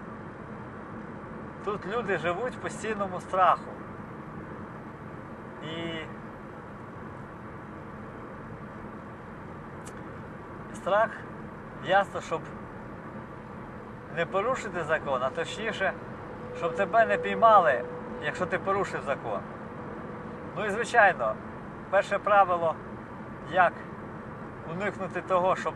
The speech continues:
не порушити закон і щоб тебе не піймали, просто його не порушувати, що і роблять дев'яносто дев'ять відсотків.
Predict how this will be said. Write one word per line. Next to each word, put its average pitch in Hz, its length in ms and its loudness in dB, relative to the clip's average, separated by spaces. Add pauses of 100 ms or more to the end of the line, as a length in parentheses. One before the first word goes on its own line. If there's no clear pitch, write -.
не 165 100 0
порушити 180 520 -2
закон 170 380 0
і 143 40 -6
щоб 160 160 -6
тебе 170 300 -2
не 160 80 -2
піймали, 170 460 6
просто 185 320 0
його 185 120 2
не 170 120 -2
порушувати, 156 640 -2 (640)
що 170 100 -2
і 180 100 4
роблять 196 300 2
дев'яносто 175 360 -2
дев'ять 175 340 0
відсотків. 147 480 -4